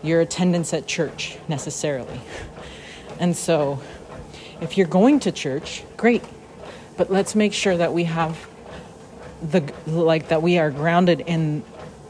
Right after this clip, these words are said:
the testimony of Christ when we are going, that we can serve and that we can help as we go, and that we're, um, strengthening others, that we're strengthening ourselves first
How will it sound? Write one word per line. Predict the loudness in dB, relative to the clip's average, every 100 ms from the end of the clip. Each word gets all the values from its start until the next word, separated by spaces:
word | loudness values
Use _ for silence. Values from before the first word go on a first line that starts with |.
| -20 -18 -18 -18 -18 -4
the | 0 0
testimony | 2 0 2 0 0 -2
of | -4 -4
Christ | 0 0 -2 -4
when | -4
we | -2
are | -2
going, | 0 0 0 -6 -8 -16 -8
that | -2 0
we | 0
can | 0 -2
serve | -2 -2 0 2 0
and | -2 -2
that |
we | -4
can | -4 -4
help | 2 0 0 -12 -16 -16 -16 -16 -14 -4
as | -2 0
we | -2
go, | 4 4 4 0 -4 -10 -12 -14 -18 -18 -14 -12 -2
and | 0 0
that | 2
we're, | 2 2 0 -4 -14 -14 -16 -18 -18 -18 -14 -14 -16 -18 -6
um, | -2 -2 -4 -6 -10
strengthening | -10 -2 0 0 0 0
others, | 2 4 4 2
that | -2 0
we're | 0 -2 -8 -16 -16 -16 -18 -18 -16 -16 -14
strengthening | -4 4 4 6 4 4
ourselves | 4 6 6 6 2
first | 4 4 2 -6 -10